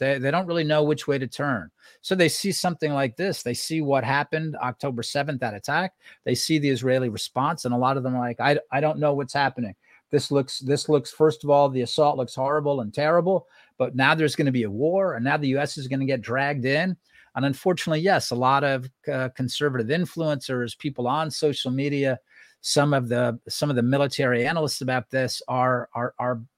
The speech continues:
are, are just not seeing this clearly. And we actually have a lot of, uh, we have a, a, a, a lot of information about what's going on. The most important thing what's going on is right now is that the Biden administration, uh, the Biden administration is not on Israel's side on this,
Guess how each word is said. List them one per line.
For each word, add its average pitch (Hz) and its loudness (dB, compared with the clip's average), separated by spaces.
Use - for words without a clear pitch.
are, 131 -4
are 123 0
just 123 -2
not 139 4
seeing 165 4
this 127 2
clearly. 123 2
And 120 0
we 143 6
actually 151 2
have 147 4
a 127 2
lot 127 4
of, 120 -4
uh, 113 -6
we 135 0
have 175 6
a, 147 6
a, 143 6
a, 127 0
a 127 4
lot 156 10
of 143 4
information 143 2
about 123 0
what's 123 -6
going 117 -6
on. 107 -4
The 135 -2
most 156 4
important 165 4
thing 135 2
what's 131 -2
going 127 0
on 190 0
is 120 -2
right 131 -4
now 127 -2
is 117 -6
that 120 -6
the 127 -2
Biden 156 2
administration, 135 -2
uh, 117 0
the 113 -2
Biden 190 2
administration 165 0
is 120 -2
not 143 2
on 143 0
Israel's 127 -2
side 135 2
on 98 -8
this, - -14